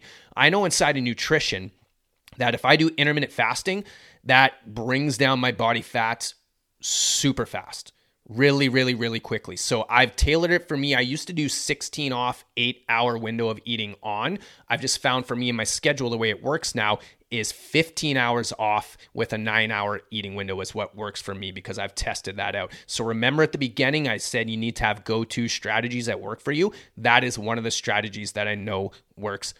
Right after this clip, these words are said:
for me. Okay, so here is what you are going to do next. You are gonna answer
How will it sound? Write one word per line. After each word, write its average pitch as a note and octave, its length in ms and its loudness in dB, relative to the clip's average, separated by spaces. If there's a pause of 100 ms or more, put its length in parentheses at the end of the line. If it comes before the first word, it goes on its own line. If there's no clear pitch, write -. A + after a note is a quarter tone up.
for - 260 -8
me. F#2 200 -8 (380)
Okay, A2+ 140 6
so A#2 320 2 (140)
here C3+ 380 0
is C3+ 160 2
what B2+ 240 0
you B2 200 0
are A#2+ 120 2
going A2+ 340 0
to - 140 -2
do A2 420 -4 (140)
next. - 560 -6 (240)
You G#2+ 160 -2
are G#2+ 40 -4
gonna A#2 300 0
answer B2 600 2